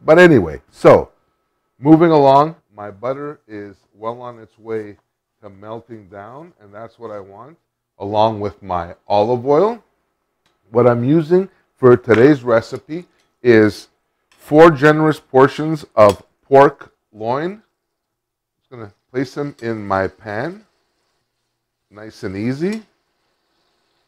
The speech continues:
Perfect. Just like that.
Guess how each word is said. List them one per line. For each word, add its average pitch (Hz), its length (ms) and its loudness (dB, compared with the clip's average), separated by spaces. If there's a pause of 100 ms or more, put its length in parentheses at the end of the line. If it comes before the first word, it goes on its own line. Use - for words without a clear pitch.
(1200)
Perfect. 185 400 -10 (3250)
Just 117 300 -16
like 98 280 -6
that. 131 280 -6